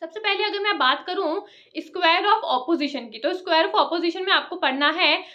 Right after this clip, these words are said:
आपको कुछ, है ना, स्टेटमेंट्स दी हुई होती है, आपको दिया होता है सब अल्टरनेशन, है ना, अ, कॉन्ट्ररी, सब कॉन्ट्ररी, कॉन्ट्राडिक्शन, ऐसे आपको कुछ स्टेटमेंट्स दी,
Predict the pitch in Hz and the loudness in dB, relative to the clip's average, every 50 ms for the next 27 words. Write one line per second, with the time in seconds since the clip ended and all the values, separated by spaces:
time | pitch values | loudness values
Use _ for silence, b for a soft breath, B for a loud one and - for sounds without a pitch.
0 | B B - 262 254 - 392 381 415 440 - - 339 311 285 - - - 311 269 | B B -10 -8 -6 -6 -4 -2 -2 -4 -4 -6 -14 -18 -18 -18 -16 -10 -6 -2
1 | 294 330 339 330 - 311 262 254 254 285 381 392 381 - 370 359 370 359 359 359 | 0 0 -2 -2 -2 -4 -4 -4 -4 -4 -4 -4 -4 -4 -4 -4 -2 -2 0 0
2 | 359 349 359 339 - 339 330 339 359 339 302 - - 349 330 277 269 277 311 320 | 0 0 0 -2 0 0 2 2 4 2 2 0 -2 -6 -4 -2 0 2 2 2
3 | 320 294 302 294 302 320 311 302 277 294 330 - - 302 269 302 277 269 269 285 | 2 2 2 2 2 4 2 2 2 0 0 0 -2 -2 0 0 0 -2 0 -2
4 | 294 285 277 277 277 277 294 277 269 262 262 B B B B B - 262 294 339 | -2 -2 -2 -4 -4 -2 -2 -2 -2 -4 -6 B B B B B -14 -8 -4 0
5 | 330 294 220 208 247 240 226 247 254 - 269 269 277 269 294 294 277 262 294 302 | 0 0 2 2 2 2 0 0 -4 -4 -4 -4 -4 -2 -2 -2 -2 0 -2 -4
6 | 302 - 311 320 320 - 302 277 277 277 302 269 262 294 302 302 302 269 254 262 | -4 -2 -4 -4 -2 -2 -4 -4 -2 -2 -4 -4 -2 -2 -4 -4 -2 -4 -2 -2
7 | 262 302 349 285 - - - 311 277 240 - 277 - 392 370 349 370 403 392 440 | -2 -2 -2 -2 -4 -6 -6 -6 -4 -2 -2 -2 0 0 0 0 0 0 0 -2
8 | 440 - - 311 247 247 247 277 320 381 392 381 - 277 320 311 - | -2 -2 -4 -6 -6 -4 -6 -6 -8 -6 -6 -8 -8 -4 -4 -4 -4